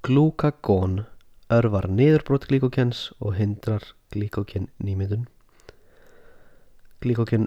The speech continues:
örvar KAMP og prótein kínasa A og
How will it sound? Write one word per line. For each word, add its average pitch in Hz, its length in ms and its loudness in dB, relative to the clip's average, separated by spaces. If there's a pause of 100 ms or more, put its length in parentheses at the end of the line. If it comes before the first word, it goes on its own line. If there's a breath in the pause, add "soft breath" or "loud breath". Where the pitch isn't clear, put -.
örvar 104 400 0 (160)
KAMP - 460 -6 (760 soft breath)
og 104 320 -4
prótein 101 400 -4
kínasa 117 320 -2
A 147 160 0 (1400 soft breath)
og 113 320 2